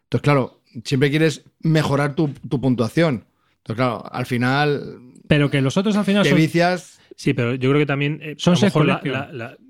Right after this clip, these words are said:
Speaker 3: sí, y a lo mejor lo que hace el, el Plenus o el, o este tipo de juegos es que también son,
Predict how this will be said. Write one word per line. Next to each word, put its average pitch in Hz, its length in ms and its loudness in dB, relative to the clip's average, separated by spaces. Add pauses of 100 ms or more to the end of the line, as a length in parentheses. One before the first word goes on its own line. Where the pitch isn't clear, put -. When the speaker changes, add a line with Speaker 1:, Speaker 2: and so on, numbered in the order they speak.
Speaker 3:
sí, 160 260 -2
y 107 80 -2
a 107 60 -2
lo 113 60 -4
mejor 110 260 -4
lo 123 160 2
que 127 120 -2
hace 127 340 -2
el, 131 340 -2
el 123 240 0
Plenus 131 460 0
o 98 460 -4
el, 98 440 -4
o 95 240 -4
este - 180 -10
tipo 113 180 -2
de 107 80 0
juegos 113 360 -2 (140)
es - 220 -6
que 123 300 0 (720)
también 107 220 2
son, 104 380 0